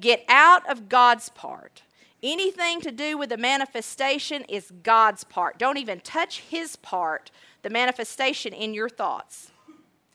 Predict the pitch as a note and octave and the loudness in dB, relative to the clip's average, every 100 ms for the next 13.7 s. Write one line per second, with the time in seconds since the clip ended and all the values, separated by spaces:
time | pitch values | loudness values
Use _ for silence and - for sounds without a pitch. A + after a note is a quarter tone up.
0 | _ _ _ A3 B3+ E4 - B3+ G#3+ G3+ | _ _ _ 4 8 8 6 2 2 0
1 | G3 - G#3 F#3 G3 A3+ B3+ A#3+ G3+ G#3 | -4 -8 -10 -10 -6 -4 -4 -6 -6 -8
2 | F3 E3 - C#4+ C4+ G3 C3+ - _ _ | -8 -16 -12 -10 -10 -12 -16 -18 _ _
3 | _ _ _ - F#3+ B3 B3+ A#3 G3 G3 | _ _ _ -6 -4 -8 -6 -6 -2 2
4 | C4+ D#4 - A#3 F#3+ - G3 G3 F3 - | 4 4 2 -4 -4 -2 -2 -2 -2 -2
5 | B3+ B3+ A3 F#3+ F#3 D#3+ D#3 - F4 D#4 | 0 0 -4 -8 -12 -14 -14 -8 -8 -8
6 | - - C3+ - - _ _ - G#3+ G3+ | -12 -12 -12 -12 -18 _ _ -14 -10 -10
7 | - D#4 E4 D4 D4 D4 D4 C4+ B3 D4 | -10 -8 -2 2 2 0 -6 -8 -6 -6
8 | D4+ C4+ C4 - A#3+ G#3 B3 D4 C4+ A3 | -6 -8 -12 -8 -8 -4 -2 -2 -4 -4
9 | G3+ G3 F3+ G#3+ C4 B3+ B3 A#3 G#3 A3+ | -6 -8 -12 -4 -4 -2 -2 -2 -2 -8
10 | A3 G3+ G3 C#4 C#4 A3 - - - A3+ | -10 -12 -10 -8 -6 -6 -10 -18 -10 -10
11 | G#3 C#4 D4+ B3 C4+ C4 A3+ A#3 A3 G3+ | -2 0 2 4 4 2 -4 -4 -4 -6
12 | G3+ D#4+ F4+ B3 G3+ G3 F#3+ G3+ G3+ F#3 | -4 -4 -4 -2 0 0 -2 -8 -8 -12
13 | - E3 - C#4+ A3+ F3 | -12 -12 0 2 2 -2